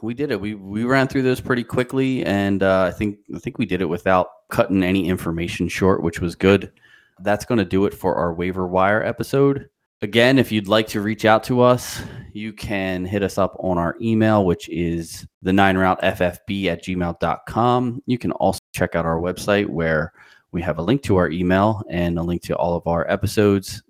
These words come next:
That website is w w w dot the nine route f f b dot com.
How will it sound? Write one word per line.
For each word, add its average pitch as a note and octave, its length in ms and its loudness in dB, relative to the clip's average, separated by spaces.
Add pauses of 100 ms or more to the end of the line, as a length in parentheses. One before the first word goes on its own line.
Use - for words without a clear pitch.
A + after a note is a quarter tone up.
That E2+ 140 2
website E2+ 420 -2 (100)
is E2 380 -4
w D#2+ 260 -6
w D#2+ 320 -4
w E2 360 -4
dot - 260 -2
the F2 80 -8
nine E2 240 0
route D#2+ 260 0
f F2 160 -2
f D#2+ 160 -4 (180)
b G2+ 220 -2
dot G#2 300 2
com. G2+ 420 2